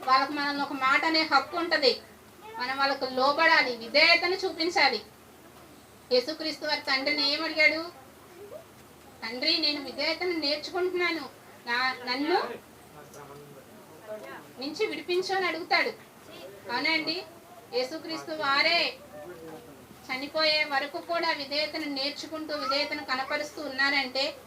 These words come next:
మనం కూడా విధేయతను చూపిస్తూనే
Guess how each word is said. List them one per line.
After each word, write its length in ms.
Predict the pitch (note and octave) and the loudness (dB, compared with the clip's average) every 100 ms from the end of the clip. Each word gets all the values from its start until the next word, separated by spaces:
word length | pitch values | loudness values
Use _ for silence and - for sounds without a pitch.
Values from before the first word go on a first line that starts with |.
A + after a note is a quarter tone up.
| - - - | -20 -20 -8
మనం 340 | A#3 C4+ D#4 | -2 0 0
కూడా 460 | D#4+ D#4+ E4 F4 B4 - - - - D5+ D#5 - A3 | 4 6 8 6 4 -6 -20 -20 -14 -10 -10 -8 -2
విధేయతను 460 | - D4 D#4 D4+ D4+ | 2 2 2 -2 -4
చూపిస్తూనే 760 | C#4 C#4+ - D4+ D#4 F4 A4 | -6 -6 -4 2 4 6 4